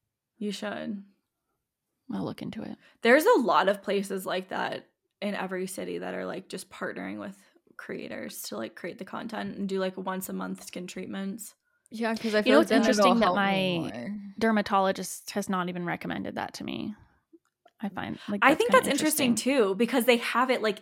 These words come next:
Speaker 1: in their practice. Like, whenever,
Speaker 2: Mm-hmm.
Speaker 1: when I went to, um, that, that med spa for the period of time where, like,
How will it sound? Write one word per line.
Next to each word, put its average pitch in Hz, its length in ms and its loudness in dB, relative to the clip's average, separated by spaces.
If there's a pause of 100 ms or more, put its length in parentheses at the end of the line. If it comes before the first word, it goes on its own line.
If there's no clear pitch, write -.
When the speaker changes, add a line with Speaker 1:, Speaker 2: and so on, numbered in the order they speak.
(100)
Speaker 1:
in 214 220 0
their 190 140 0
practice. 196 580 -4
Like, 220 140 0
whenever, 220 420 4
Speaker 2:
Mm-hmm. 196 340 0
Speaker 1:
when 233 120 6
I 208 140 6
went 208 360 0
to, 269 540 0
um, 170 600 -6 (880)
that, 185 360 -2
that 202 180 0
med 185 200 -4
spa 202 220 -4
for 196 140 -4
the 185 100 -4
period 185 260 -6
of 180 80 -8
time 180 240 -10
where, 180 120 -8
like, 170 200 -12